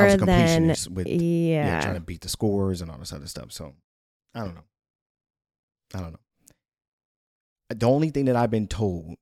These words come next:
Speaker 1: and this, th-, this had nothing to do with an actual partner of mine, but I was told that I had, I,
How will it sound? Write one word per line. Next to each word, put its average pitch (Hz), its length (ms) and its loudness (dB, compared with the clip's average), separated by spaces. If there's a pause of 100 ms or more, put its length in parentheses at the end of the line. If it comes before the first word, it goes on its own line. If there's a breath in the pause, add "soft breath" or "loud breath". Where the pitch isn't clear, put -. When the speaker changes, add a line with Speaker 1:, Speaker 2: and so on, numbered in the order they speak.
(280)
Speaker 1:
and 107 120 0
this, 117 220 0 (320)
th-, 104 220 -8
this 123 160 0
had 113 120 -2
nothing 113 240 -2
to 101 60 -2
do 104 280 0
with 92 420 -2 (360)
an 95 120 -2
actual 90 500 -4 (440)
partner 110 420 2
of 80 100 -6
mine, 80 360 -14 (460)
but 98 200 2
I 104 100 2
was 101 220 -2
told 98 360 -2
that 90 260 -6 (600)
I 104 240 0
had, 92 480 -4
I, 98 140 -2